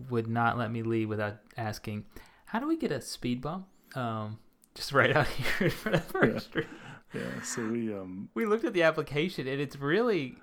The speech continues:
Speaker 1: it's kinda
Speaker 2: Yeah.
Speaker 1: tough.
Speaker 2: Yeah.
Speaker 1: You gotta prove, like, a, it's like a scored application.
Speaker 2: <laughs> Okay.
Speaker 1: Right?
Speaker 2: Uh, yeah, I actually don't know the answer to that question, but I can find out.
Speaker 1: Okay.
Speaker 2: <laughs>
Speaker 1: I, I, I told her
Speaker 2: Yeah.
Speaker 1: we just ask you, and then you,
Speaker 2: Yeah.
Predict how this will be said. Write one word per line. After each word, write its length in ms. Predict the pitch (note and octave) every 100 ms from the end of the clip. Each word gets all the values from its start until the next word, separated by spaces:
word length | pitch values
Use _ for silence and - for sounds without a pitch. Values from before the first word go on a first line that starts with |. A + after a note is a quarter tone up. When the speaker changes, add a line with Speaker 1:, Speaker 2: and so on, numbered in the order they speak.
| _
Speaker 1:
it's 100 | -
kinda 200 | - A3
Speaker 2:
Yeah. 140 | F#3+ E3+
Speaker 1:
tough. 380 | D4+ G#2 - _
Speaker 2:
Yeah. 160 | G#2+ G2+
Speaker 1:
You 100 | D#3+
gotta 160 | A3+
prove, 440 | E3+ - F3+ A3 G#3+
like, 160 | F3+
a, 100 | D3 C3+
it's 100 | D#3
like 120 | -
a 40 | C#3
scored 520 | - - E3 F#3+ F3+
application. 640 | D#3+ D#3 D3+ D#3 A3 - -
Speaker 2:
<laughs> 40 | F3 - - - - _
Okay. 220 | - - - - - -
Speaker 1:
Right? 320 | F3 D#3+ A3+ - -
Speaker 2:
Uh, 200 | A#2 G#2+
yeah, 240 | A#2+ G#2+
I 160 | A#2 B2+
actually 220 | C3 A#2
don't 120 | G#2+
know 80 | G2
the 100 | F2+
answer 120 | F2+
to 60 | F#2+
that 80 | F#2+
question, 240 | G#2 A2
but 60 | G#2+
I 40 | G2
can 100 | G2+
find 220 | - -
out. 120 | - A#2+ - -
Speaker 1:
Okay. 200 | D#3 F#3+
Speaker 2:
<laughs> 1200 | A#3 A#3 - A#3 A3+ - F#3 - G#3+ - - F3+ D#3+
Speaker 1:
I, 100 | G#3+
I, 200 | G3 A#3 G3+
I 40 |
told 160 | A#3 D4+
her 80 | G3+
Speaker 2:
Yeah. 60 |
Speaker 1:
we 40 | F#3+
just 80 |
ask 300 | E3 E3 D#3
you, 380 | F3+ G3+ E3 D3
and 100 | C3+
then 100 | C#3
you, 140 | B2+
Speaker 2:
Yeah. 60 | F3